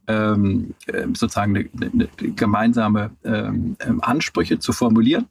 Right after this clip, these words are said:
ja, Vorschläge zu formulieren, äh, mit denen wir dann ganz gezielt auf einerseits die deutsche, ähm, am Ende aber auch die europäische, ähm,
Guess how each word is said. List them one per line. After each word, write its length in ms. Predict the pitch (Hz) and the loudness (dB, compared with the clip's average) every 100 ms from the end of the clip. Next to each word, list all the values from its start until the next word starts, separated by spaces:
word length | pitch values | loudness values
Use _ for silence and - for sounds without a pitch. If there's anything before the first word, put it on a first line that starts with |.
| - | -4
ja, 320 | 120 147 - | 0 0 -2
Vorschläge 540 | - 143 - 170 170 | -2 -2 -2 -4 -4
zu 120 | - 156 | -4 -6
formulieren, 560 | - 143 143 147 147 - - - | -2 0 2 0 0 -8 -14 -6
äh, 160 | 120 117 | 0 2
mit 180 | 117 - | 2 4
denen 140 | 113 | 2
wir 80 | 120 | 2
dann 120 | 110 | 0
ganz 220 | 104 117 | 0 0
gezielt 480 | - 98 - 127 113 | -4 -6 2 2 2
auf 380 | 110 107 - - | 0 0 -4 -8
einerseits 460 | - 113 117 110 - | 0 2 4 0 -4
die 100 | 92 | -2
deutsche, 500 | 107 135 - 147 131 - | 0 0 -2 -2 -2 0
ähm, 240 | 110 104 | 2 2
am 160 | - 104 | 0 2
Ende 160 | 113 | 4
aber 160 | 107 - | 4 0
auch 100 | - | -2
die 100 | - | -2
europäische, 760 | 107 107 - 117 123 - 107 85 - - _ - | 0 0 2 2 2 2 -2 -4 -12 -20 _ -2
ähm, 280 | 113 104 | 2 2